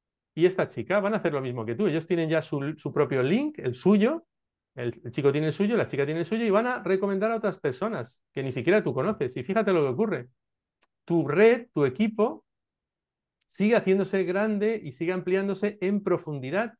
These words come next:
sin límites. Fíjate que no hay límites, lo pone aquí, ¿eh? No hay límites, o sea, imagínate lo que ocurre cuando llevas en L R recomendando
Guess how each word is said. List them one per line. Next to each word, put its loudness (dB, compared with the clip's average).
sin -2
límites. -4
Fíjate 2
que 4
no 4
hay 4
límites, -2
lo -2
pone 0
aquí, -2
¿eh? -6
No -2
hay 0
límites, -2
o -6
sea, -2
imagínate 0
lo 2
que 2
ocurre 0
cuando -2
llevas -4
en 0
L 4
R 2
recomendando 0